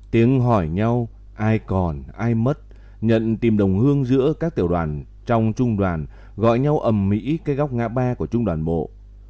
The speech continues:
Tôi không thể chịu hơn được, lặng lẽ bỏ về, lòng nặng trĩu lo âu lẫn xót xa. Những cảnh tượng vừa diễn ra trong mắt tôi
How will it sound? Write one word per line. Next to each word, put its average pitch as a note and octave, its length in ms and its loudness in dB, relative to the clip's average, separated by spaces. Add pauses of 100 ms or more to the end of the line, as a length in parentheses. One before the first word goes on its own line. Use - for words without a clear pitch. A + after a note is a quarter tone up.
(600)
Tôi A2 380 4
không C#3 220 -2
thể B2 120 2
chịu F#2+ 280 0
hơn A#2+ 240 2
được, F2 200 -2 (560)
lặng F2+ 440 -2
lẽ F#2 340 -4 (120)
bỏ G2+ 220 0
về, E2+ 460 -4
lòng D#2 480 -6
nặng F2 280 -8
trĩu A#2 340 0
lo A#2+ 240 0
âu A#2+ 400 0 (160)
lẫn G2 360 -4
xót B2+ 280 -4
xa. G#2 360 -4 (1080)
Những A2+ 380 2
cảnh F#2+ 260 -2
tượng F#2 280 2
vừa F2+ 140 2
diễn G2+ 280 -2
ra C3+ 140 -2
trong B2+ 260 -2
mắt C#3+ 200 -4
tôi A#2+ 320 2